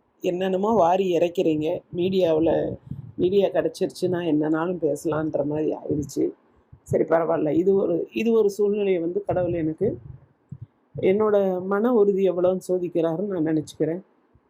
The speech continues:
எனக்கு வந்து என்னோட வயதான தாயாரை நான் பராமரிச்சுட்டு இருக்க ஒரு கட்டாய சூழ்நிலையில இருக்கேன். என்னமோ காலேஜ்ல நான் இன்னைக்கு லீவு போட்ட மாதிரி, அஹ், ஒரு சில ஊடகங்கள் சொல்றாங்க.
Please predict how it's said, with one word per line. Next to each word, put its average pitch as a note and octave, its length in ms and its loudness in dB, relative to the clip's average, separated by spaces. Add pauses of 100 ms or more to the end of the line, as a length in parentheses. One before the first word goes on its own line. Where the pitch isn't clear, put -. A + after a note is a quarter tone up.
(840)
எனக்கு G#3 320 0
வந்து G#3+ 280 2
என்னோட G3+ 340 2
வயதான G3 440 2
தாயாரை F#3 480 2
நான் G#3 260 -6
பராமரிச்சுட்டு F3 640 -4
இருக்க D#3+ 260 -4
ஒரு E3 200 2 (840)
கட்டாய A3 380 4
சூழ்நிலையில E3 560 0
இருக்கேன். D#3+ 320 -4 (1040)
என்னமோ A3 300 2 (100)
காலேஜ்ல G#3 540 2
நான் E3 220 0
இன்னைக்கு F#3 320 -2 (140)
லீவு E3 220 2
போட்ட D#3+ 300 0
மாதிரி, D#3 340 0 (760)
அஹ், C3+ 200 -2
ஒரு D3 200 0
சில D3 220 0
ஊடகங்கள் C#3+ 520 0
சொல்றாங்க. D#3 420 0